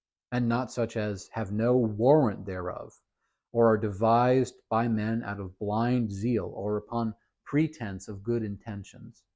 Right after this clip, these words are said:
So it first goes to define what good works are,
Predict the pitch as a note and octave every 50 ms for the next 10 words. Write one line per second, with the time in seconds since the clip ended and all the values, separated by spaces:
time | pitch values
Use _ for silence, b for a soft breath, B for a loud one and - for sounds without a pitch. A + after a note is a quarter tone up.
0 | _ _ _ _ _ _ _ _ _ _ _ _ - C#3+ C#3+ C#3 C3 - F3 F#3
1 | G3+ G3 - - B2+ A#2 C3+ C#3 C#3 C3+ - - C3 A#2 A#2 A2 - - - C#3+
2 | D#3 D3+ C#3+ C3 A#2+ A2 A2 B2+ C#3 A#2 A2 G2 - A#2+ A#2 A#2 A2 G2 F#2+ G2+
3 | G2 G2 - - - - G3 F#3+ - - - B2+